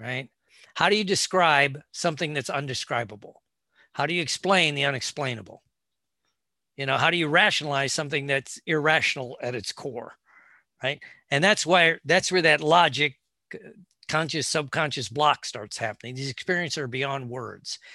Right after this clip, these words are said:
and they become impressions or feelings, right? And they get encoded in your nervous system, right? You could talk it out of your head all day long. It's in your gut.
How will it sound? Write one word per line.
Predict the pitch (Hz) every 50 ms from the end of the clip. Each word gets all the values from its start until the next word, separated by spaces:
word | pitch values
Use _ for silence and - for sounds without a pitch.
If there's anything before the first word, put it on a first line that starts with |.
| - - - - _
and | 160 160 190
they | 208 214
become | 202 190 143 - 165 196 185 185
impressions | 156 131 - - - 180 175 170 - - 175 165 156 135
or | - - 170 139 120
feelings, | - - 180 170 151 143 131 113 - - - _ - - - _ _ _ _ _ _ _ _ _ _ _ _ _ _ _ _ _
right? | - 110 117 135 147 156 - _ _ _ _ _ _
And | - 143 151
they | 165 156
get | 139 113 - 220 233
encoded | 214 185 156 135 - - - 262 262 254 208 151 139 139 185
in | 185 156 170
your | 170 170 175
nervous | 180 214 233 240 175 139 127 -
system, | - - 127 110 - - - - 135 _ _ _ _ _ _ _ _ _ _ _ _ _ _ _ _ _ _ _ _ _ _ _ _ _ _ _ _ _ _ _ _ _ _ _ _ _ _
right? | 127 123 123 143 180 180 -
You | - 180 196
could | 220 156 -
talk | - 160 196 214 - -
it | 185
out | 185 185 185
of | 175
your | 160 165 156
head | 208 247 240 202
all | 165 165 160
day | 143 165 156 156
long. | 160 196 208 185 139 135 - -
It's | 175 202 190 - -
in | - 196 196 190
your | 180 185 180
gut. | 143 117 - 175 196 180 -